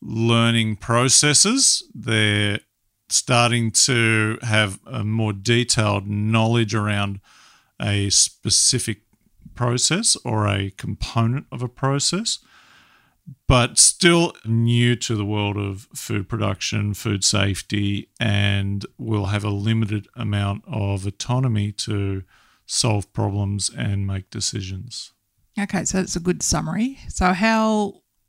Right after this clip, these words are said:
Speaker 2: how long would this whole advanced beginner phase go for, do you believe?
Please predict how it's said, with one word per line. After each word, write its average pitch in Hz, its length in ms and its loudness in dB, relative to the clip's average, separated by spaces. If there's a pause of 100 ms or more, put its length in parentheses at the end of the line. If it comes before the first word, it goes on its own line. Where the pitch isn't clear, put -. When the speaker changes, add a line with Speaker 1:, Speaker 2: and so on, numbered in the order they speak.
Speaker 2:
how 220 280 2
long 196 380 4
would 180 220 2
this 175 220 2
whole 170 520 -2
advanced 165 440 -2
beginner 170 320 0 (300)
phase - 360 -4
go - 260 -4
for, - 400 -6 (100)
do 202 100 -4
you 165 80 0
believe? - 440 -4